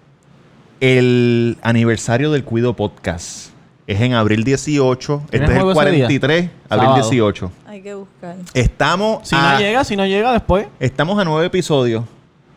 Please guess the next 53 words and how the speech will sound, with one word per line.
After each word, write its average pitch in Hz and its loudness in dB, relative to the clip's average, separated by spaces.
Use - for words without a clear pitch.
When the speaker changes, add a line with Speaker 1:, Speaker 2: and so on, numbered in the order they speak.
Speaker 1:
del, 123 2
del 120 0
aniversario. 117 0
Speaker 2:
No 110 -2
lo 113 0
sé, 117 2
Speaker 1:
Nueve 127 2
Speaker 2:
no 139 2
lo - -4
sé. 143 -2
Speaker 1:
episodios. 110 0
Y 143 2
va-, 139 2
vamos 135 0
a 180 -2
invitar 180 -2
a 131 0
todas 156 2
las 175 0
personas 170 -6
que 156 -6
han 143 -4
sido 160 -4
invitados, 160 -2
que 131 -4
no 120 -4
han 120 -6
sido 151 -8
muchos, 143 -8
han - -18
sido 127 -4
como 135 -6
seis. 131 0
Yo 139 0
no 165 -2
estoy 190 -6
diciendo 175 -6
que 139 0
Auri 120 4
va 139 4
a 135 -2
estar 139 -2
allí, 107 2
estoy 113 -2
diciendo 160 -6
que 143 -2
la 117 2
voy 123 -4
a - -8
Speaker 3:
¿Cuánto 139 -8
tienen 117 -6
Speaker 1:
invitar. 95 -4
Speaker 3:
de, - -18